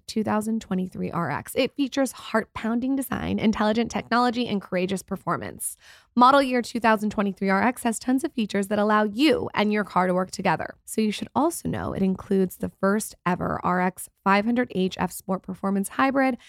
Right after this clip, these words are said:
that ups the ante on the R X performance. What I love about Lexus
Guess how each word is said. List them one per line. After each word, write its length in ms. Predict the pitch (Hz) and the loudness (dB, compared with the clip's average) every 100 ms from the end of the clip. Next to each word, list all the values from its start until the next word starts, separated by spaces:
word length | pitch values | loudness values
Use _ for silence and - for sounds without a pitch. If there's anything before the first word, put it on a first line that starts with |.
| - - | -6 -4
that 140 | - | 2
ups 220 | 208 220 - | 2 2 -2
the 240 | 247 185 | -2 -2
ante 300 | 190 202 190 | -2 -2 -2
on 140 | 185 185 | 0 0
the 80 | - | 0
R 180 | 170 180 | 0 0
X 140 | - | -4
performance. 680 | - 175 170 123 92 - - - _ - | -10 -6 -4 -4 -6 -10 -14 -18 _ 2
What 160 | 269 - | 4 6
I 140 | 233 | 4
love 360 | 202 185 180 185 | 4 4 2 2
about 260 | 196 180 | 2 2
Lexus 680 | 180 180 - 240 277 285 | 0 -4 0 2 2 0